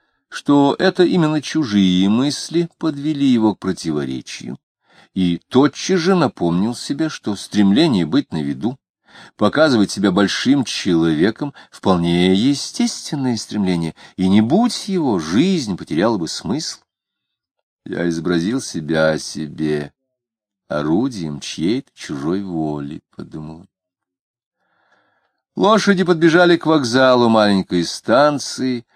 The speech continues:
Косарев, получив на чай, быстро погнал их куда-то во тьму, в мелкий, почти бесшумный дождь, и через десяток минут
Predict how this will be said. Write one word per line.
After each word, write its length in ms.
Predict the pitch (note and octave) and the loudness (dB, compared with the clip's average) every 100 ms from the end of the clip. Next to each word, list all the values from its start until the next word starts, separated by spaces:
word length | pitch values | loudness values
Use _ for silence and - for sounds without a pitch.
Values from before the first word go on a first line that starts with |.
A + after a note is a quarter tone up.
| _ _ - | _ _ -4
Косарев, 600 | C#3 F3+ F3+ - G2+ - | 2 4 4 2 0 0
получив 500 | F#2 F#2 - G2+ F2+ | -2 -2 0 -2 0
на 160 | F#2+ F2 | -2 -2
чай, 420 | - F#2+ F#2 F2+ | 0 4 4 4
быстро 480 | D#2+ F2+ E2 F2+ E2 | 2 0 0 -4 -4
погнал 640 | F2 D#2+ E2+ A#2+ D3+ D3+ | -2 -2 2 2 2 0
их 120 | C3+ | -6
куда-то 560 | _ C#3 B2+ C3+ C3 F2 | _ -8 -2 -2 -2 -4
во 180 | D#2 D2 | -4 -6
тьму, 640 | - - D#2 G2+ A#2 A2+ | -8 -8 -4 -2 -2 -4
в 120 | F#2 C#2+ | -6 -6
мелкий, 680 | D2 F#2 A2 A2 - - _ _ _ _ | -2 -2 -2 -6 -12 -20 _ _ _ _
почти 500 | E2+ D#2 - E2+ E2+ | -8 -8 -8 -4 -2
бесшумный 880 | D#2 E2 - - - D#2+ D#2 D2 C#2 | 0 -2 -4 -8 -6 -4 -4 -8 -10
дождь, 680 | B1 D#2 G#2+ A2 - - _ _ _ _ _ _ _ | -6 -2 -2 -4 -12 -20 _ _ _ _ _ _ _
и 100 | C#3+ | 0
через 300 | D#3 F3 F3 | 2 2 0
десяток 540 | C#3+ F3 G#3+ G#3+ A2 - | 0 0 2 0 0 0
минут 420 | F#2 F2+ F2 | 0 2 0